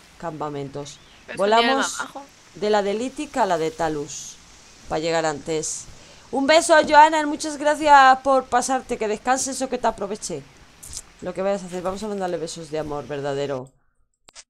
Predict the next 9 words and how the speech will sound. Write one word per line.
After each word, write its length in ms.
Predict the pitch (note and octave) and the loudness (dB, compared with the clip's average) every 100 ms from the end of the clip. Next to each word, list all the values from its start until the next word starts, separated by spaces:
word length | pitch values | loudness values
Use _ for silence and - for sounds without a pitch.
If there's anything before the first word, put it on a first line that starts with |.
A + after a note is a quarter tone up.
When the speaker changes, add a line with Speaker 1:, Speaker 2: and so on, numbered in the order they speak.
| F5 - A#4+ B4+ - - - - - - _ _ _ _ _ _ _ | -10 -10 -12 -8 -6 -6 -8 -2 -2 -2 _ _ _ _ _ _ _
Speaker 2:
No 100 | C4+ | -6
está 220 | B3+ F4 C4 | -4 0 0
yendo 220 | C4 B3 | 0 -4
hacia 220 | D4+ A3 | -2 -2
la 60 | G#3 | -2
torre, 300 | A3+ C4 A3 | -4 -6 -6
que 100 | A3 | -6
lo 80 | D4 | -8
sepas. 400 | D4 - - | -10 -12 -12